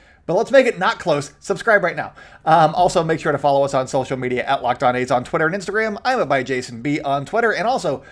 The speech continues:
for more A's news, insight, and analysis, go to Inside the A's, uh, you know, dot com, or, uh, follow Inside the A's on Twitter or on Facebook so you never miss an article over there. But let's talk about the Cole Irvin trade to Baltimore.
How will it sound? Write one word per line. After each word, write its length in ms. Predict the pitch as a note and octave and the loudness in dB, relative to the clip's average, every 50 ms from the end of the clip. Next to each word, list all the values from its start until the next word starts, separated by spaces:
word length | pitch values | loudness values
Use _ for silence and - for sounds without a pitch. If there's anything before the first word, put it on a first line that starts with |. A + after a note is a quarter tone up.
| - - | -20 -10
for 120 | - G3 G3 | -6 -2 2
more 220 | A3 G#3 F#3 - | 4 4 4 4
A's 260 | - F3 E3+ E3 C3 | 2 0 0 0 -2
news, 260 | C3 D3+ F#3 F#3+ D#3+ C3+ | -2 0 0 0 0 0
insight, 460 | C#3 E3 D#3+ - E3+ D#3+ D3+ - - | -2 -4 -2 0 0 0 0 0 -4
and 140 | C3 A#2+ A#2+ | -8 -8 -6
analysis, 500 | B2 D3 D#3+ D#3 D3+ B2+ D3 C#3+ C3 - | -4 -2 -2 -2 -2 -2 -2 -4 -4 -4
go 140 | - E3 | -2 -2
to 260 | D#3 C3+ A#2 A2+ - F#3+ | -2 -2 -4 -4 -4 -4
Inside 360 | A3 G3+ - F3+ E3 D#3 C3+ | -4 -2 0 0 0 0 0
the 160 | B2+ B2+ C3 | -2 -4 -4
A's, 360 | C3+ D3 D3 D3 C#3 C3 - - - - - - - | -4 -2 -2 -2 -4 -4 -6 -12 -20 -20 -12 -4 -2
uh, 260 | A#2 A#2 G#2 G#2 G#2 - - | -2 0 -2 -2 -6 -10 -12
you 120 | B2+ B2 | -12 -12
know, 60 | A2 G2 G2+ | -12 -8 -6
dot 220 | G#2+ G#2+ - - | -6 -6 -6 -4
com, 300 | - A2+ B2+ B2 B2+ B2+ - - - - - | -4 -4 -4 -4 -4 -8 -16 -20 -20 -10 -2
or, 220 | - C#3+ D3+ D#3 D#3 | 2 4 6 6 8
uh, 120 | D3+ D3 | 6 6
follow 300 | - F3+ F3+ F3+ F3 D#3+ | 6 4 4 4 4 2
Inside 300 | F3+ F3+ D#3+ - F#3 F3 | 0 -2 0 2 2 2
the 120 | E3+ E3+ F3 | 2 0 0
A's 140 | F3+ D3 | 2 2
on 160 | D3+ C#3 C3+ - | 2 2 0 0
Twitter 260 | - G3+ A3 A3 F#3+ | -2 0 0 0 0
or 220 | A#2+ C3 B2 A#2+ G#2 | 0 0 -2 -2 -2
on 100 | G#2+ A2 | -4 -2
Facebook 380 | - F#3+ F#3 F#3+ - E3+ D3 | 0 0 0 0 -2 -4 -4
so 120 | - D3+ C#3+ | -4 -2 -2
you 120 | C3+ C3 | 0 0
never 180 | C3 B2 A#2+ A#2 | 0 -2 -4 -4
miss 200 | A#2+ A#2 - B2+ | -8 -8 -6 -4
an 40 | |
article 380 | B2 A#2 A#2 - A#2+ A2+ - - | -4 -4 -4 -4 -4 -6 -4 0
over 280 | - C#3+ D#3 C3 C3 B2+ | 0 0 2 2 0 2
there. 160 | G#3+ A3+ E3+ | 2 2 4
But 120 | C3+ D#3+ F3+ | 2 2 2
let's 200 | B3+ A#3+ - - | 0 0 0 2
talk 300 | A3 G#3 F3+ - - - - | 4 4 4 2 0 -4 -4
about 280 | D3+ C#3 E3+ E3+ - | 0 2 2 2 0
the 100 | - C#3+ | -2 -10
Cole 500 | C3+ - - - G#3+ A3+ A#3 A3+ A3+ G3+ - D#3+ | -10 -8 -2 4 6 6 8 8 6 4 2 0
Irvin 380 | E3 F3+ F3 E3 E3+ D#3+ C#3 | -2 0 0 0 -2 -2 -2
trade 340 | - D#3+ D#3+ D#3+ E3+ C#3+ - | -2 0 0 0 0 -2 -4
to 60 | B2+ | -2
Baltimore. 560 | A2 C3+ E3 F3+ - E3 D#3+ E3 E3 D#3 - | 0 2 2 2 2 0 0 0 0 -2 -4